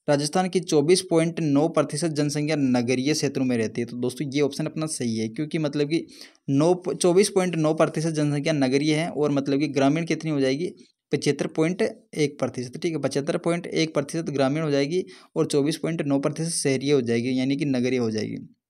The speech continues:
राजस्थान के शहरी क्षेत्रों का लिंगानुपात कितना है? तो शहरी क्षेत्रों का जो लिंगानुपात है नौ सौ चौदह है, ठीक है, तो ये ऑप्शन भी अपना सही हो जाएगा, ठीक है। और अगले क्वेश्चन, अगले ऑप्शन की बात करें तो राजस्थान के अधिकतम बाल लिंगानुपात बांसवाड़ा जिले में है,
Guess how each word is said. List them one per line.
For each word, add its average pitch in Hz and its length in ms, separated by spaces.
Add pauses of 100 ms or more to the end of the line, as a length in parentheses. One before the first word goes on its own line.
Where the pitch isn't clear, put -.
(1080)
राजस्थान 156 420
के 196 140
शहरी 170 480
क्षेत्रों 175 360
का 170 100
लिंगानुपात 151 520
कितना 143 300
है? 160 60
तो 160 120
शहरी 147 300
क्षेत्रों 160 300
का 160 80
जो 156 120
लिंगानुपात 143 580
है 156 60
नौ 127 180
सौ 127 140
चौदह 127 300
है, 123 140
ठीक 175 180
है, 143 60
तो 127 120
ये 135 140
ऑप्शन 156 280
भी 165 80
अपना 165 180
सही 147 240
हो 127 100
जाएगा, 113 260
ठीक 151 220
है। - 120 (580)
और 156 140
अगले 160 260
क्वेश्चन, 175 360
अगले 175 240
ऑप्शन 180 220
की 175 80
बात 139 200
करें 165 260
तो - 120
राजस्थान 147 380
के 180 100
अधिकतम 143 500
बाल 151 200
लिंगानुपात 151 460
बांसवाड़ा 143 480
जिले 135 320
में 131 140
है, 120 220